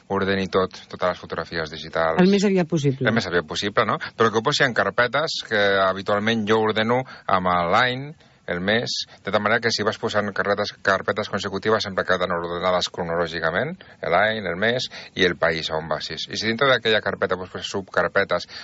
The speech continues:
Speaker 1: perquè n'hi ha localitzacions o pobles o el que sigui, les pots posar. Però sempre d'aquesta forma, perquè són bastant, bastant fàcils de trobar les fotografies amb aquesta, amb aquest ordre, no? Jo, jo ho he ordenat de moltes maneres i penso que sí, és una de les formes més senzilles i més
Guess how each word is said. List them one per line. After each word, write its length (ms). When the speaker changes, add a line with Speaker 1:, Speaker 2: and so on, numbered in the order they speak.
Speaker 1:
perquè 140
n'hi 80
ha 80
localitzacions 1040
o 80
pobles 580
o 60
el 60
que 100
sigui, 240
les 160
pots 160
posar. 300
Però 160
sempre 320
d'aquesta 320
forma, 320
perquè 240
són 240
bastant, 480
bastant 320
fàcils 240
de 80
trobar 240
les 80
fotografies 640
amb 160
aquesta, 400
amb 160
aquest 240
ordre, 320
no? 160
Jo, 160
jo 160
ho 80
he 80
ordenat 240
de 80
moltes 240
maneres 400
i 80
penso 240
que 160
sí, 160
és 160
una 80
de 160
les 80
formes 320
més 220
senzilles 640
i 20
més 460